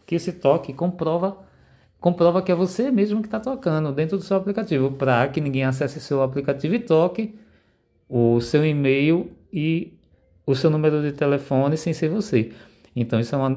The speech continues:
uma das formas de segurança que o Will utiliza, né? Massa também. Mas o bom é que você não precisa entrar em contato pra fazer a troca, né? Então, isso é muito importante. Então, esse,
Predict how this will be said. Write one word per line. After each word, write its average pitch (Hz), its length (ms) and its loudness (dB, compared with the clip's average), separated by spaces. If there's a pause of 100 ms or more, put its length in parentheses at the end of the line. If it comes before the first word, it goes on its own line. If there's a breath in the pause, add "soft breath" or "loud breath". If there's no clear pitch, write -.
(140)
uma 117 440 0
das 117 200 0
formas 131 360 2
de 143 100 -8
segurança 135 540 -2
que 156 140 -2
o 147 120 -2
Will 151 340 0
utiliza, 143 480 -2
né? 147 240 -4
Massa 139 420 -4
também. 180 460 2 (500 loud breath)
Mas 143 260 2
o 196 60 8
bom 156 400 2
é 123 80 2
que 170 100 -2
você 170 220 -2
não 185 140 0
precisa 196 760 0 (380 loud breath)
entrar 160 380 2
em 175 40 -2
contato 165 440 0
pra 180 100 0
fazer 165 280 0
a 175 60 0
troca, 135 520 0
né? 151 220 -2 (380 soft breath)
Então, 139 300 -2
isso 147 180 -4
é 165 40 2
muito 156 340 0
importante. 113 640 -4 (580 soft breath)
Então, 135 680 0 (640)
esse, 190 520 2